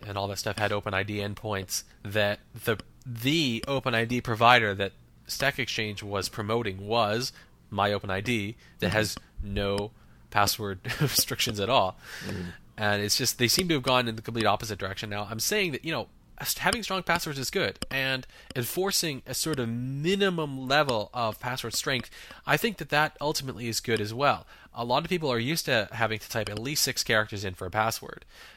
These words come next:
Speaker 1: and a lot of people are used to maybe having, like, a number or something in there. But, uh, forcing people to have at least eight pa-, eight, eight characters and to, rather, eight, uh, unique characters.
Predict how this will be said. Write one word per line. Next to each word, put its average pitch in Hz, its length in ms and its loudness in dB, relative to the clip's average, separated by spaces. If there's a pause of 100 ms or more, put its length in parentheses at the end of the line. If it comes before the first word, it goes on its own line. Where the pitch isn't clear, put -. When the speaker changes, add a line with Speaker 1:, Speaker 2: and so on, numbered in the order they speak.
Speaker 1:
and 98 240 -2
a 101 40 -2
lot 110 240 4
of 113 60 -2
people 107 360 0
are 104 100 0
used 117 300 -2
to 104 180 -2
maybe 107 340 -4
having, 98 500 -4
like, 104 220 -10
a 113 80 -10
number 104 380 0
or 98 140 -10
something 98 420 -2
in 127 240 -6
there. 92 280 -2 (500)
But, 120 440 2 (720)
uh, 117 140 -2
forcing 202 400 2
people 151 160 -4
to 127 80 -4
have 127 220 4
at 110 100 2
least 175 320 0
eight 110 140 -2
pa-, 107 320 2
eight, 135 200 -2
eight 147 220 -2
characters 107 400 0
and 104 280 -8
to, 104 400 -4 (420)
rather, 107 340 2
eight, 139 220 -2 (320)
uh, 107 200 0
unique 120 360 -2
characters. - 720 2